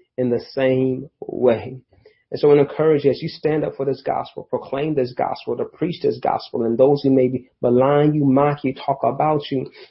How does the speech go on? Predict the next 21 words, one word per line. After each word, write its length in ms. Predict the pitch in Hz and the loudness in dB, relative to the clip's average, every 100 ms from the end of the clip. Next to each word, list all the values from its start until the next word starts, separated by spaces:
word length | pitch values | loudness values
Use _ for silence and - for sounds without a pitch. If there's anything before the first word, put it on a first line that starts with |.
| - | -2
that's 220 | 143 - | 0 2
all 220 | - 156 | 4 4
right. 260 | 139 139 139 | 4 2 2
Blessed 460 | 131 135 165 - - | 2 4 4 0 -2
are 180 | 151 147 | 2 2
you, 340 | 147 160 214 - _ _ _ - | 0 -4 -8 -10 _ _ _ -2
uh, 160 | 135 135 | 0 4
that 180 | 131 | 4
are 120 | 127 - | 4 0
suffering, 640 | - 165 - 135 123 123 _ - | 0 0 0 -2 -2 -6 _ -4
uh, 140 | 90 - | -4 2
for 120 | 131 | 2
the 80 | 123 | 2
gospel's 580 | - 143 - 127 - | 0 -2 -2 -6 -4
sake. 240 | 139 131 - _ - | -4 -4 -6 _ -10
Uh, 120 | - | -6
great 280 | 131 139 156 | 2 6 6
is 220 | 156 139 | 6 4
your 200 | 143 151 | 4 4
reward 640 | 143 139 131 131 135 127 - | 4 0 0 0 0 -2 -4
in 340 | 127 123 123 | -4 -4 -4